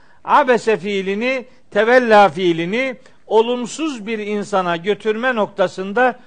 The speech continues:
önümüzde herhangi bir engel söz konusu değildir. Şimdi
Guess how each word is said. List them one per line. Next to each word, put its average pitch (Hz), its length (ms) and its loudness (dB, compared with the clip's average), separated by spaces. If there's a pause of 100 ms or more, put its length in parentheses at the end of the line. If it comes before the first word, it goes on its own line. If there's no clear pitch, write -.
(220)
önümüzde 214 580 0
herhangi 220 680 0
bir 190 120 -2
engel 214 640 2 (260)
söz 226 500 0
konusu 202 640 -4 (260)
değildir. 127 640 -8 (2750)
Şimdi 269 640 -2